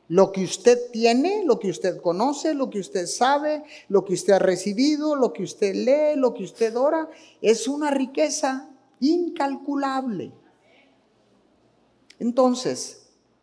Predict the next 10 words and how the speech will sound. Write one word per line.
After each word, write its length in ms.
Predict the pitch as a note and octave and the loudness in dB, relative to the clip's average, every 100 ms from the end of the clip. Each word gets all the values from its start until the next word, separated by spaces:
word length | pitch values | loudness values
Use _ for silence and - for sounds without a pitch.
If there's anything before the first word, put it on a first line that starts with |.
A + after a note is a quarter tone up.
| _ _ _ _ _ _ _ _ _ | _ _ _ _ _ _ _ _ _
enumera, 760 | - E3+ F#3+ A3+ A#3+ A#3 - - - - _ _ - | -2 0 4 6 6 4 -6 -12 -20 -20 _ _ -6
enumera 600 | F3 G3 G#3+ A#3+ A#3 A#3 A#3+ - | 0 2 4 6 6 4 -2 0
primero 640 | A3 B3 C#4+ D#4+ D4 - - | 4 6 6 6 6 0 0
la 120 | F#3 | 4
riqueza 500 | F3 F3 F3 G#3 G3+ | 4 2 2 2 2
espiritual. 840 | F#3 - F#3 F3+ G3+ G3 B2 G#2 - | -4 -4 -6 -6 0 2 2 -4 -10
Y 80 | G3 | -6
dice 340 | G#3+ D4+ D4+ D#4 | -2 -2 0 0
Thomas 380 | C#4 B3 A#3+ | 0 0 -2
Trower 480 | - F#3 C3+ C3+ - | 0 0 2 0 -4